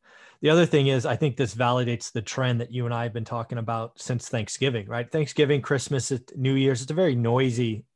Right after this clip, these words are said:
data collection, right? Holiday shutdowns, data collection at the state level. Uh, I think the trend is, is clearly up, and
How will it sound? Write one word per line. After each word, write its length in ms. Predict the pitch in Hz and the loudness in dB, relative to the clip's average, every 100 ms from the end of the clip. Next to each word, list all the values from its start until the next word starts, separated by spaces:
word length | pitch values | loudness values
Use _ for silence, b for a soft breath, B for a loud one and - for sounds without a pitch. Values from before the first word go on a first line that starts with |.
| - | -6
data 260 | 120 127 | -2 -2
collection, 460 | 127 120 113 - 113 | -4 -8 -10 -10 -8
right? 240 | 113 113 - | -8 -10 -12
Holiday 380 | - 139 139 131 | -2 0 0 -2
shutdowns, 640 | 123 139 127 127 123 123 - B B B _ | -2 -4 -4 -4 -4 -4 -10 B B B _
data 180 | 131 135 | -2 0
collection 400 | 131 135 123 127 | 0 -4 -4 -6
at 100 | 120 | -6
the 60 | 120 | -8
state 320 | - 123 120 | -4 -4 -4
level. 300 | 117 113 110 B B B B | -8 -10 -12 B B B B
Uh, 200 | 120 117 | -8 -8
I 80 | 123 | -8
think 220 | 120 143 | -6 -6
the 80 | 135 | -6
trend 480 | - 143 135 131 123 | -8 -4 -4 -4 -8
is, 320 | 131 123 107 - | -8 -8 -8 -10
is 360 | 123 107 - _ _ _ - | -10 -10 -16 _ _ _ -8
clearly 400 | 151 147 139 139 | 0 0 0 -2
up, 280 | 135 185 - _ _ - | -2 -2 -4 _ _ -8
and 240 | 135 135 | -6 -8